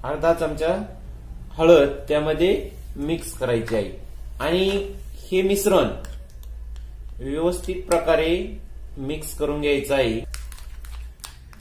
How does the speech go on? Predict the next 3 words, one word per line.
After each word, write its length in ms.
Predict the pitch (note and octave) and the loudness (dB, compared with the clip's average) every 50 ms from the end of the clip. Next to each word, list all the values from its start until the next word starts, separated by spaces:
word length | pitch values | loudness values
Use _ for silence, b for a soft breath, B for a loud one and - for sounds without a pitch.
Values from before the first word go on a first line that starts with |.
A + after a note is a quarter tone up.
| - - - - - - - - - - - - - C3+ | -20 -20 -20 -20 -20 -20 -20 -20 -20 -20 -18 -10 -2 0
यानंतर 580 | D3+ E3 F3+ F#3+ F#3+ F#3+ - - F#3 D#3 A#2 - - - - - - - - - - - - - - - | 2 4 4 4 4 4 6 8 8 8 8 6 2 -8 -10 -12 -12 -10 -6 -6 -6 -6 -4 -6 -4 -4
आपल्याला 680 | B2+ - - D#3 E3 E3 E3+ E3+ F3 F3 E3+ E3+ - - - - - C3+ | -2 -2 2 4 6 6 6 6 4 4 2 -2 -6 -10 -10 -8 -2 0
यामध्ये 600 | C#3+ D3+ D3+ E3 E3 D#3+ D#3+ C#3 A#2 A#2 B2+ | 2 2 2 2 0 2 2 0 0 0 -4